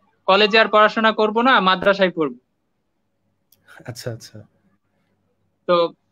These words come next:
Speaker 1: মাদ্রাসায় পড়ব, বাসা থেকে তো একবারে totally মানে fed up আমার উপর যে কি এক সর্বনাশ করলাম, চিল্লাই দিয়ে তো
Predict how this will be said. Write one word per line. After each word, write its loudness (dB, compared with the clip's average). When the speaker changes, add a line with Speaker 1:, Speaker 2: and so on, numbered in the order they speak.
Speaker 1:
মাদ্রাসায় 0
পড়ব, 2
বাসা -2
থেকে -4
তো 2
একবারে 2
totally 0
মানে 0
fed 0
up 2
আমার 2
উপর 0
যে 0
কি -2
এক 2
সর্বনাশ 0
করলাম, 0
চিল্লাই 0
দিয়ে -2
তো 0